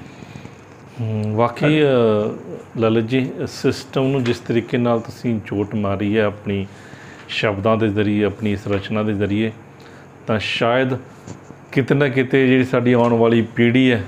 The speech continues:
ਉਹ ਉਹਨਾਂ ਦੇ ਦਿਮਾਗ ਦੇ ਵਿੱਚ ਇਹ ਗੱਲਾਂ ਸ਼ਾਇਦ ਘਰ ਕਰਨਗੀਆਂ ਤੇ ਉਹ ਸਿਸਟਮ ਨੂੰ ਸੁਧਾਰਨ ਵਾਸਤੇ ਆਪਣੇ ਪ੍ਰਯਤਨ ਕਰਨਗੇ। ਤਾਂ ਲਲਿਤ ਜੀ, ਹੋਰ ਤੁਸੀਂ, ਅ, ਕੀ ਕਹਿਣਾ ਚਾਹੋਗੇ ਆਪਣੇ ਬਾਰੇ? ਕੋਈ ਗੱਲ ਜੋ ਮੈਂ ਤੁਹਾਡੇ ਤੋਂ ਸ਼ਾਇਦ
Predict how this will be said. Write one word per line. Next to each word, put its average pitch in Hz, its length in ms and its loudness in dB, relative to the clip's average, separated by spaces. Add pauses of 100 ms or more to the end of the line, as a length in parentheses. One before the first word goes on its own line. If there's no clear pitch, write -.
(580)
ਉਹ 120 220 4
ਉਹਨਾਂ 123 260 4
ਦੇ 123 140 2
ਦਿਮਾਗ 101 480 2
ਦੇ 104 140 0
ਵਿੱਚ 101 260 -4
ਇਹ 107 220 0
ਗੱਲਾਂ 98 420 -2
ਸ਼ਾਇਦ 95 500 -4
ਘਰ 95 200 -6
ਕਰਨਗੀਆਂ 98 640 -6
ਤੇ 95 140 -10
ਉਹ 95 160 -8
ਸਿਸਟਮ - 580 -8
ਨੂੰ 110 140 -2
ਸੁਧਾਰਨ 98 500 -4
ਵਾਸਤੇ 95 480 -6 (540)
ਆਪਣੇ 98 340 -4
ਪ੍ਰਯਤਨ 95 420 -8
ਕਰਨਗੇ। 110 460 -6 (560)
ਤਾਂ 131 160 0
ਲਲਿਤ 131 280 2
ਜੀ, 151 200 0
ਹੋਰ 135 380 2
ਤੁਸੀਂ, 147 580 -2 (140)
ਅ, - 20 -8 (260)
ਕੀ 151 320 0
ਕਹਿਣਾ 139 240 0
ਚਾਹੋਗੇ 113 460 0
ਆਪਣੇ 117 360 0
ਬਾਰੇ? 107 240 4
ਕੋਈ 107 200 0
ਗੱਲ 107 300 0 (100)
ਜੋ 107 140 2
ਮੈਂ 107 260 0
ਤੁਹਾਡੇ 101 280 -2
ਤੋਂ 104 140 -2
ਸ਼ਾਇਦ 101 320 -2